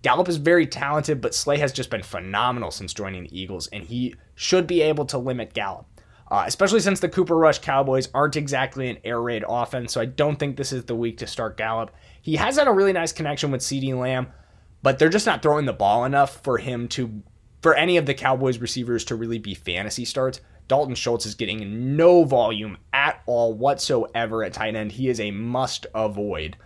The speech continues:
Uh, I made the mistake of starting him last week thinking that there was a chance he would be a safety valve for Cooper Rush. Absolutely not the case. He is just getting no targets.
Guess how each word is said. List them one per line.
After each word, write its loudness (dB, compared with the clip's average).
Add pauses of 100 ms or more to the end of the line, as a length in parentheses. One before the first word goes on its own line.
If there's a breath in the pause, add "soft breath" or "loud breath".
(220 soft breath)
Uh, 2
I 0
made -2
the -4
mistake -4
of -8
starting -2
him -10 (400 soft breath)
last -2
week -4
thinking -6
that -6
there 0
was -2
a -8
chance -6
he -6
would -6
be -2
a -4
safety -4
valve 0
for -6
Cooper -8
Rush. -6 (200)
Absolutely 2
not -6
the -10
case. -8
He -8
is -8
just -8
getting -8
no -2
targets. -6